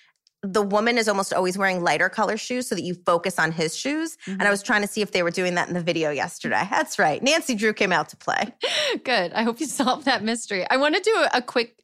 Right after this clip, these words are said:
Speaker 2: uh, final toast before we take a break, but I wanna toast Argentina, um, which over the break became the first large Latin American country to legalize abortion. They legalized on December thirtieth, twenty twenty, sorry.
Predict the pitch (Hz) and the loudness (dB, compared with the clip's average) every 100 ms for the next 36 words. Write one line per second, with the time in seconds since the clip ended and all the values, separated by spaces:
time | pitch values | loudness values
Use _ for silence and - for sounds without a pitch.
0 | - 208 185 - 208 208 202 180 - 180 | 2 2 2 0 0 0 -2 -4 -6 -8
1 | 190 180 170 170 170 - 180 185 - - | -2 -2 -2 -6 -8 -4 -2 -2 -4 -20
2 | - - - - 294 403 349 277 285 - | -20 -18 -16 -2 0 0 0 0 0 0
3 | 247 233 220 214 285 233 269 - _ _ | 0 0 -2 -2 0 2 0 -4 _ _
4 | _ - 196 196 180 196 208 - - 202 | _ -2 2 2 0 -2 -4 -4 -6 -2
5 | 208 220 226 196 190 180 180 185 196 180 | 0 0 -2 -2 0 0 -2 -6 -4 -4
6 | 175 - 175 185 - - 185 170 160 160 | -4 -2 -2 -2 -6 -12 -2 2 2 0
7 | - 170 - 165 160 180 185 175 170 165 | -2 -4 -2 -4 -4 -4 -6 -6 -6 -6
8 | 170 160 170 165 156 160 165 156 156 165 | -8 -8 -8 -6 -6 -4 -2 -2 -2 -4
9 | - 165 - 165 175 254 285 302 - - | -10 -12 -8 -6 -4 -2 -4 -6 -20 -18
10 | - 185 180 202 208 202 190 196 208 220 | -4 -2 0 0 2 0 2 0 0 0
11 | 262 277 214 220 190 - 180 180 170 165 | 0 2 2 2 0 -2 -4 -4 -4 -4
12 | - 143 135 | -6 -10 -10